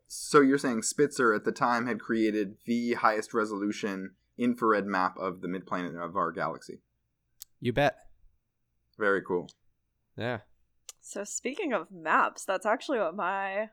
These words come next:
Speaker 3: astrobite is about. If you guys wanna hear a little bit more about different kinds of maps.
Speaker 2: Go for it.
Speaker 3: But I'm not
Speaker 1: Please.
Speaker 3: talking about galaxies, of course. <laughs>
Speaker 1: <laughs>
Speaker 3: I occasionally talk about galaxies, but as one might suspect,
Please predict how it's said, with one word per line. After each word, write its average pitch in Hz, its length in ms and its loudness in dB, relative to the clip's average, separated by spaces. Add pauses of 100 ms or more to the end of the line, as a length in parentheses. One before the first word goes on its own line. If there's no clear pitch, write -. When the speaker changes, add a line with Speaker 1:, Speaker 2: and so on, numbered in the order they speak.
(280)
Speaker 3:
astrobite 147 680 -2
is - 140 -10
about. 180 460 0 (140)
If 190 320 -2
you 202 60 -4
guys 196 220 4
wanna 185 220 0
hear 185 140 -2
a 185 80 2
little 185 180 -2
bit 156 140 -6
more 160 200 0
about 156 360 0
different - 320 -8
kinds 233 280 -6
of - 80 -18 (100)
maps. - 580 -10
Speaker 2:
Go 160 140 2
for 104 240 -6
it. - 60 -14 (260)
Speaker 3:
But 170 200 2
I'm 233 120 8
not 269 140 4
Speaker 1:
Please. 320 80 0
Speaker 3:
talking 240 160 4
about 208 200 4
galaxies, 160 640 0
of - 120 -4
course. - 440 -10
<laughs> - 60 -20 (500)
Speaker 1:
<laughs> 640 200 0
Speaker 3:
I 453 880 0
occasionally 254 540 -2
talk - 220 0
about 165 220 2
galaxies, 113 640 -6
but 262 500 0 (460)
as 202 280 4
one 185 240 0
might 175 220 0
suspect, - 560 -6